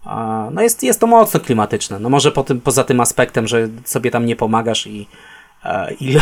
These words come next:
<laughs> i ludzie umierają zbyt często, to aczkolwiek w współczesny Himalajzm, jak ktoś, ktoś zna te wejścia, to, to, no jest tak, no. Może ludzie sobie pomagają, przynajmniej tak mówią.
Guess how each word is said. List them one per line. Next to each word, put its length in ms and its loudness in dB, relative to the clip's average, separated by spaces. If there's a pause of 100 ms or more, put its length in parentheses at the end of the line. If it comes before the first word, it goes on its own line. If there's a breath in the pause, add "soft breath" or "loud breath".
(160)
<laughs> 80 6
i 40 2
ludzie 340 6
umierają 540 6
zbyt 240 -4
często, 440 -2
to 240 -10 (640 soft breath)
aczkolwiek 540 0
w 160 0 (140)
współczesny 540 -2
Himalajzm, 580 2
jak 80 -2
ktoś, 240 -8
ktoś 240 -6
zna 240 -2
te 100 -4
wejścia, 440 -2
to, 240 -8
to, 200 -10 (280)
no 60 -8
jest 340 4
tak, 140 -10
no. 160 -12 (160)
Może 220 2
ludzie 200 2
sobie 180 2
pomagają, 600 0 (460 loud breath)
przynajmniej 320 -8
tak 140 -10
mówią. 360 -4